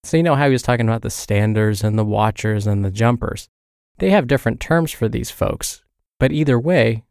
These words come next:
Roger was speaking basically the same language.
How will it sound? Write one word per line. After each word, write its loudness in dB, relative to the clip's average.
Roger 2
was -2
speaking -2
basically 0
the -6
same -4
language. -2